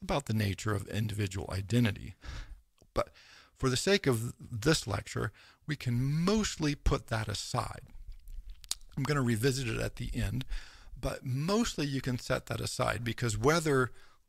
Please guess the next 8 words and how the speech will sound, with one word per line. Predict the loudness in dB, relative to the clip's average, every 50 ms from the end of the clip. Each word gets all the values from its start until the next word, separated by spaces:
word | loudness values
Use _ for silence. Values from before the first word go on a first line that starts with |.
| _ -4
you | -2 -2 -2 -2 -2 -2
really | 0 4 4 6 6 4 2
do | 2 0 -2 -2 -2
have | -2 -2 -2 -2 -2 -4
a | -4 -2
core | 4 8 8 8 8 6 2 2 0 0
fundamental | -2 -4 -2 -2 0 0 0 0 0 -2 -2 -2 -6 -4 -4
identity, | -4 -4 -4 -4 -4 -6 -6 -6 -4 -4 -4 -4 -4